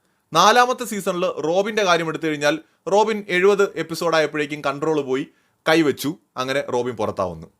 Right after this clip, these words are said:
അഞ്ചാമത്തെ സീസണിൽ അഖിൽ മാരാറിന്റെ കാര്യം എടുത്തു കഴിഞ്ഞാൽ അഖിൽ മാരാർ പലപ്പോഴും, ആ, നിയന്ത്രണം വിട്ടിട്ട് മറ്റുള്ളവരുടെ മേൽ ചാടി വീണപ്പോഴൊക്കെ തന്നെ അന്ന് അഖിൽ മാരാറിനെ പിടിച്ചു മാറ്റാൻ ഷിജു എന്ന് പറയുന്ന ഒരാൾ കൂടെ ഉണ്ടായിരുന്നു. രണ്ടാമതൊരിക്കൽ നമുക്കറിയാം, ജുനൈസിനെ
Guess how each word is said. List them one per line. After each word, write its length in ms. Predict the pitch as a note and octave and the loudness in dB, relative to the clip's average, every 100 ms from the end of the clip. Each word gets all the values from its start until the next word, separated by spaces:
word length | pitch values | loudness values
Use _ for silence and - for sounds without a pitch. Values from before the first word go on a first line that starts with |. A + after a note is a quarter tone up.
| E3+ | 0
അഞ്ചാമത്തെ 520 | G3 G#3+ A#3+ B3+ B3+ | 2 4 4 2 -4
സീസണിൽ 420 | A#3 G#3 G3+ F#3+ | -6 -4 2 2
അഖിൽ 420 | G3 E3 - G#3+ | 2 -2 -4 -4
മാരാറിന്റെ 420 | A3 A3 A3 G#3+ | 0 2 2 0
കാര്യം 260 | F3+ D#3+ D#3+ | 2 2 2
എടുത്തു 180 | D3+ D3 | 0 0
കഴിഞ്ഞാൽ 340 | B2 A#2 C3 C3 | 0 2 0 0
അഖിൽ 240 | A#2+ D3+ | -4 -4
മാരാർ 320 | F3+ G3 G#3 | 2 4 4
പലപ്പോഴും, 720 | G#3 F3 E3 G3+ - A3+ B2 - _ - | 2 2 4 4 2 2 0 -4 _ -8
ആ, 80 | C#3 | -4
നിയന്ത്രണം 560 | D#3 F3+ F#3 F#3+ G3 | -2 -2 0 0 0
വിട്ടിട്ട് 500 | F3+ D#3 E3+ F3+ F3+ E3 | 0 -2 -2 -2 -4 -4
മറ്റുള്ളവരുടെ 600 | D3+ D3+ F3 E3+ E3 D#3+ | -2 -2 0 2 2 0
മേൽ 180 | D#3+ D#3+ | 0 -2
ചാടി 380 | - C#3+ D#3+ F3 | 2 2 2 2
വീണപ്പോഴൊക്കെ 600 | D3+ D3 D3+ D3 - D#3+ C#3+ | 0 -2 0 0 0 -2 -2
തന്നെ 160 | D3 | -2
അന്ന് 320 | C3 C3+ D3 D3+ _ - | -4 -4 -6 -6 _ -4
അഖിൽ 240 | B2 C3+ E3 | -4 -2 0
മാരാറിനെ 400 | D#3+ D3+ D3 C#3+ | 2 2 2 -4
പിടിച്ചു 300 | C3+ C3+ D3+ | -6 -6 -2
മാറ്റാൻ 380 | C#3 C3 C3 | -2 0 -2
ഷിജു 340 | B2+ D#3 D3 G3+ | -2 -6 0 2
എന്ന് 180 | G3+ F3+ | 2 2
പറയുന്ന 240 | D3+ C#3+ | 2 2
ഒരാൾ 220 | C3 C3 | 0 0
കൂടെ 260 | C3 B2 B2+ | -2 -2 -2
ഉണ്ടായിരുന്നു. 500 | A#2+ A2 G#2+ A2 D3+ _ _ _ - | 0 -2 -2 -8 -14 _ _ _ -2
രണ്ടാമതൊരിക്കൽ 600 | F#3+ A3 A#3 A3 F#3+ A3+ | 4 4 4 0 0 0
നമുക്കറിയാം, 640 | G#3+ G3+ F#3 F3+ F#3+ F#3 C3 | 0 0 0 2 0 0 -8
ജുനൈസിനെ 540 | D3+ F3 F#3 F3 F3 | -6 -4 -4 -4 -6